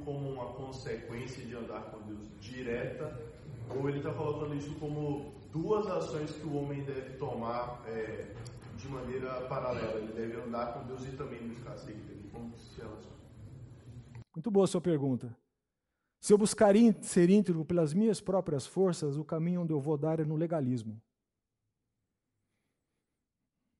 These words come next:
Speaker 2: Percebe? Então, quando ele tá dizendo, "Anda em minha presença", o fato dele ter colocado antecedentemente o convite, "Anda em minha presença e ser íntegro",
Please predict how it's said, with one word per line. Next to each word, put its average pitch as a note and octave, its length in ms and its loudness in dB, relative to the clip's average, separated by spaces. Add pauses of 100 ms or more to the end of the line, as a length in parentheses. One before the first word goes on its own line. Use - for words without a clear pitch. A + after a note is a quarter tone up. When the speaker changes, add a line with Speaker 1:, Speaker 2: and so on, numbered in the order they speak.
(280)
Speaker 2:
Percebe? D#3+ 540 -4 (460)
Então, D3+ 180 -2
quando E3+ 180 4
ele E3+ 100 4
tá E3+ 100 4
dizendo, D3+ 480 4
"Anda A#3+ 280 8
em F#3 60 10
minha F3 280 8
presença", C3+ 840 0 (440)
o - 60 -6
fato F3 360 2
dele E3 260 4
ter D#3 380 4 (400)
colocado D#3 720 2 (600)
antecedentemente E3+ 1300 6
o - 20 0
convite, C#3 640 2
"Anda G#3+ 300 8
em D#3+ 60 8
minha E3 240 6
presença D3 720 2
e C3+ 60 0
ser - 260 2
íntegro", C3 680 4